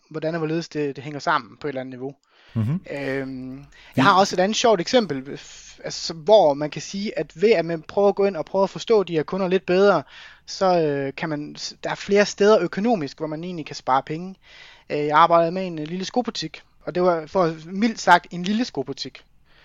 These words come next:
Speaker 1: Øh, de startede med at have en, øh, en, en almindelig fysisk butik, og så blev ejerne enige om, at nu ville de bygge en webshop. Og man kan sige, at de kommer op mod nogle, øh, <laughs> forholdsvis store konkurrenter derude i
Speaker 2: <laughs>
Speaker 1: markedet i forhold til at sælge sko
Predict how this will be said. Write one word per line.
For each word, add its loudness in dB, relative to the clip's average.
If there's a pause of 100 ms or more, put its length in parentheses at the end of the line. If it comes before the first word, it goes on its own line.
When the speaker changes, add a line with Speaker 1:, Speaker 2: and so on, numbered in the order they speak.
(280)
Speaker 1:
Øh, -6
de -14
startede 6
med 0
at 0
have -2
en, -6
øh, -8
en, -14
en -14
almindelig -4
fysisk -8
butik, -8
og -16
så 2
blev -4
ejerne 4
enige -2
om, 0
at -8
nu -6
ville -8
de -12
bygge -8
en -10
webshop. -6 (840)
Og -6
man -2
kan -4
sige, -4
at -4
de -4
kommer -2
op 4
mod -2
nogle, -2
øh, 0 (220)
<laughs> -20
forholdsvis 2
store 2
konkurrenter 2
derude 2
i -4
Speaker 2:
<laughs> 2
Speaker 1:
markedet 2
i -4
forhold 0
til -2
at -2
sælge -6
sko 2